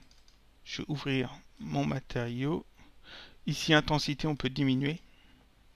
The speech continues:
Jusqu'à trouver le bon réglage. On peut aussi retoucher l'image bump si on veut, euh,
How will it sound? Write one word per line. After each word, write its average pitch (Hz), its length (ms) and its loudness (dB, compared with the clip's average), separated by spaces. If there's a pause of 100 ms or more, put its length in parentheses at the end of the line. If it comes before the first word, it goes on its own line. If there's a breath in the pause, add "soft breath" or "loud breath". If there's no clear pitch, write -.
(1900 loud breath)
Jusqu'à 160 320 6
trouver 156 420 6
le 147 300 4
bon 160 220 0
réglage. 135 520 2 (1500 soft breath)
On 139 100 0
peut 160 120 2
aussi 151 240 4
retoucher 156 500 2
l'image 131 380 2
bump 143 240 2
si - 140 -2
on 127 100 -2
veut, 139 400 -2
euh, 120 40 -4